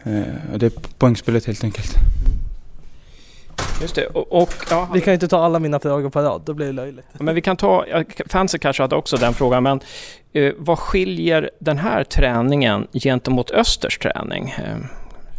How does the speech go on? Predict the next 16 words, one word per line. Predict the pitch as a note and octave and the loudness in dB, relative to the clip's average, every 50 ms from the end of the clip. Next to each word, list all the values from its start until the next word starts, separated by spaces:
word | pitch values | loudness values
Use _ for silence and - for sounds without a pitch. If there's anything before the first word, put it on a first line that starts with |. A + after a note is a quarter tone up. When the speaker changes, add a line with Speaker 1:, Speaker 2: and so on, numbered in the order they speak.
| - - - - - - - | -12 -12 -16 -20 -20 -8 0
Speaker 1:
Eh, | - A#2+ B2 B2 B2+ B2+ B2 B2 A#2+ A#2+ A#2+ C3 - D3+ | 4 6 8 8 8 8 8 6 6 6 4 4 4 2
inte | G3 F#3+ - | 2 2 2
så | - G3 | 4 6
mycket | F3+ F#3 G3 F#3+ - G#3+ G3+ - | 8 6 6 6 4 2 2 2
faktiskt. | - D3 - - C3 A#2+ C3+ | 2 -2 -2 -2 -4 0 2
Vi | D3 | 4
jobbar | D#3 D#3+ D3 E3 D#3+ | 4 4 6 6 4
också | D#3+ D3+ - - | 4 4 0 -2
ganska | C#3 C#3+ C#3+ - - C3+ | 0 0 0 0 0 -4
tufft, | - - D#3 C#3+ C3+ - | 0 0 0 0 2 2
men | C#3 C3+ C3 | 0 2 2
vi | C3 | 2
har | C#3 C#3+ D3+ D#3 | 2 4 4 2
inget | D3+ D3+ D3 C3+ C3 B2+ - | 2 2 0 0 -2 -4 -4
riktigt, | C3 - - C#3+ B2+ - - - | -6 -4 0 0 -2 0 -2 -2
eh, | C3+ B2+ A#2+ A#2 | -2 0 0 -2